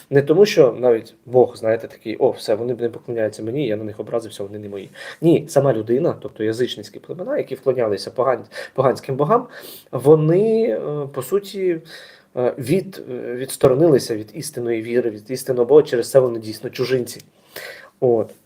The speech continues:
І Господь, е, сам Бог для них чужий. Але ах-, апостол Павло і інші апостоли, які проповідували, вони навіть язичників, а, ну, привели до Бога, примирили.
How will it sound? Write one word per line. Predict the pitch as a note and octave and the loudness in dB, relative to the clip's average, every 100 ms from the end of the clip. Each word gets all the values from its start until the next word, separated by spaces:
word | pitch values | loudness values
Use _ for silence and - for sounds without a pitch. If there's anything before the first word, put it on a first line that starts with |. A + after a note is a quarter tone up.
| _ - | _ -8
І | D#3+ C#3 | -2 2
Господь, | B2+ D3 F3+ D#3 - | 2 4 4 4 2
е, | B2 A#2+ A#2 G#2+ | 0 2 0 0
сам | C#3 B2+ | 0 4
Бог | C#3+ A2 | 2 2
для | A2 | -6
них | G#2 | -6
чужий. | - G#2 G2+ | -12 -12 2
Але | C3+ D#3+ | 6 6
ах-, | C#3+ - - | 4 -4 -4
апостол | C#3 C3 G3 G3+ C#4 | 0 0 -2 -8 -8
Павло | - C3 A2 A2 - - - - _ _ _ _ _ _ - - | -2 0 2 0 -2 -20 -20 -20 _ _ _ _ _ _ -16 -6
і | C#3 | 0
інші | D#3+ C3 A#2+ | 0 2 2
апостоли, | - A2 - G#2+ | 2 -2 -2 -6
які | A2 D3+ | -4 -4
проповідували, | C#3+ C3+ C3 A2 A#2 C#3 D#3 | -2 0 0 -4 -2 -4 -4
вони | C#3+ A#2+ C3+ C3+ - - | -6 -4 -6 -8 -20 -6
навіть | C#3+ C#3+ C3+ | 4 4 6
язичників, | B2 A2 D3+ - G3+ G#3 E3+ - | 2 0 -4 -4 -6 -6 -8 -8
а, | A#2 A#2 A2 A2 A2 C3 | -8 -6 -8 -12 -16 -18
ну, | A2+ | -16
привели | - A#2+ A#2 B2 | -6 -2 0 2
до | B2 | 4
Бога, | B2+ G#2+ | 4 4
примирили. | - C#3 C3+ D3+ C#3+ | 2 4 4 4 4